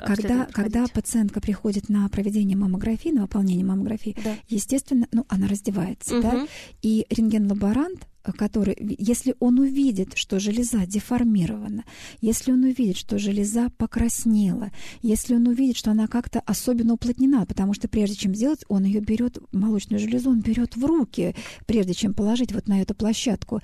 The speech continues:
Speaker 1: а, тогда сразу вызывается доктор и решается вопрос, как мы выполняем, в каких проекциях и выполняем ли. Может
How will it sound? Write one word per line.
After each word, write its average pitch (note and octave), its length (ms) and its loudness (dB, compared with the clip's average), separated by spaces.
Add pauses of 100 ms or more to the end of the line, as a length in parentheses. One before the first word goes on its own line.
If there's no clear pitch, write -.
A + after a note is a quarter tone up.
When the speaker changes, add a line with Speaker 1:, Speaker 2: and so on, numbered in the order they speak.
(340)
Speaker 1:
а, F#3+ 180 0
тогда A#3 280 0
сразу A3 380 0
вызывается G3 540 0
доктор D4 380 -2
и A3+ 60 -2
решается A3 500 0
вопрос, A3 420 -2 (420)
как F#3 200 0
мы F#3+ 120 2
выполняем, B3 580 2 (180)
в - 60 -20
каких G3+ 320 -2
проекциях F#3 600 0 (100)
и A#3 100 2
выполняем G#3+ 720 2
ли. F3 320 0 (340)
Может G#3+ 280 2